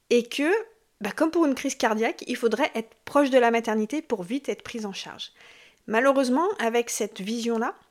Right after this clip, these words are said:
avec ce raisonnement-là, vous prenez le risque d'arriver dans une maternité qui a une vision de l'accouchement à l'opposé de votre projet de naissance et du coup qui va pas du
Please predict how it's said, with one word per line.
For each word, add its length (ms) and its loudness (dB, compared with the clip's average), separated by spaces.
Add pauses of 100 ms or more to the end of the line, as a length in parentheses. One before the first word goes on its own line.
(320)
avec 200 2
ce 140 -2
raisonnement-là, 760 0 (480)
vous 140 2
prenez 320 -2
le 100 2
risque 400 0
d'arriver 580 0
dans 140 0
une 160 -4
maternité 640 -6 (560)
qui 140 2
a 60 4
une 140 4
vision 600 -2
de 100 0
l'accouchement 600 -4
à 120 -6
l'opposé 540 0
de 80 -6
votre 160 -6
projet 300 -4
de 40 -4
naissance 480 -8
et 120 0
du 140 -4
coup 180 -2
qui 120 -6
va 120 -2
pas 160 -6
du 180 -4